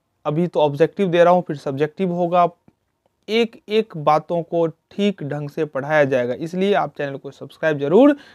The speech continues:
कर लें अगर नहीं किए हैं तो। छठा प्रश्न है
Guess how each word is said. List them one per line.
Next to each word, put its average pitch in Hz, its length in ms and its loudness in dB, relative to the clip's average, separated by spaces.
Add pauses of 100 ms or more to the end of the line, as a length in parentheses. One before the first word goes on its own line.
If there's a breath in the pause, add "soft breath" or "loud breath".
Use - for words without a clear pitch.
(120 loud breath)
कर 151 140 -2
लें 170 160 2
अगर 160 360 -2
नहीं 147 340 -6
किए 147 300 -4
हैं 147 220 -8
तो। 180 340 2 (300 soft breath)
छठा 208 340 0
प्रश्न 214 320 0
है 254 160 -2